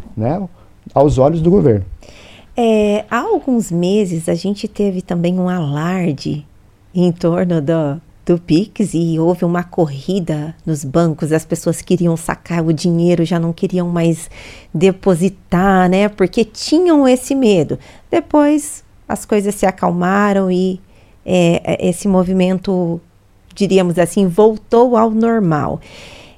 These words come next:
Speaker 2: É, é importante também que as pessoas entendam que,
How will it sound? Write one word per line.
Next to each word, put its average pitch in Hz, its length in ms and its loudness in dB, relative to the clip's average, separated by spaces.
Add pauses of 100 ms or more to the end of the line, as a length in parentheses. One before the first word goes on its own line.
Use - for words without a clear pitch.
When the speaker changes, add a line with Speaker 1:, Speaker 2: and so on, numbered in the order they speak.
Speaker 2:
É, 180 460 0
é - 100 -2
importante 247 680 0
também 190 480 0
que 196 120 -2
as 190 120 -4
pessoas 185 880 0 (240)
entendam 214 840 2
que, 180 420 -2